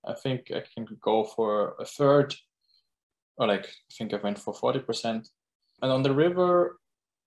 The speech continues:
I bet a little bit too big. I think I rather, rather want to go for the third to twenty-five percent, just because, like, what am I attacking? I'm attacking nines,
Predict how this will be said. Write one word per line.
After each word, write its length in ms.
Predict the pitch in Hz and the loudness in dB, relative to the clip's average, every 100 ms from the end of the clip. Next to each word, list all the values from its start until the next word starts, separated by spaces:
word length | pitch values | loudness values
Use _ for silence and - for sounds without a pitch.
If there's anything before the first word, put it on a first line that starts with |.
| _ _ _ | _ _ _
I 60 | 120 | -10
bet 300 | - 117 117 | -4 -4 -2
a 40 | |
little 360 | 113 110 113 117 | -4 0 0 0
bit 260 | 113 120 - | -2 -6 -4
too 140 | 127 | -6
big. 420 | - 127 143 - - - | 2 4 4 2 -8 -6
I 60 | |
think 200 | - 120 | -4 -2
I 60 | 113 | 0
rather, 300 | 107 107 107 107 - 110 | 4 4 2 0 0 0
rather 180 | 104 | 0
want 220 | 107 104 - | 0 -2 -4
to 80 | 113 | -8
go 380 | 107 104 98 _ _ _ _ _ _ _ _ _ _ - | -2 -2 -2 _ _ _ _ _ _ _ _ _ _ -4
for 280 | 117 107 104 | 2 4 4
the 560 | 107 101 98 98 95 - _ _ _ _ _ _ _ _ _ _ - - - | 2 2 2 0 -2 -6 _ _ _ _ _ _ _ _ _ _ -20 -16 0
third 460 | 120 127 127 127 - | 4 8 6 4 -6
to 80 | |
twenty-five 600 | 113 123 135 143 147 143 143 | -4 -2 0 2 4 4 2
percent, 600 | 139 - 135 135 135 - - _ - | -4 0 0 0 -6 -12 -20 _ -2
just 320 | 110 101 - | 2 2 0
because, 360 | 101 104 98 104 | -4 -2 0 0
like, 160 | 98 - | -4 -2
what 160 | 120 117 | 2 4
am 100 | 113 | 4
I 60 | 107 | 2
attacking? 340 | - 104 - | 0 -4 -2
I'm 160 | 107 107 | -2 -2
attacking 400 | 104 107 - 110 | -4 -6 -4 0
nines, 720 | 113 113 110 110 - - | 2 4 2 0 -6 -12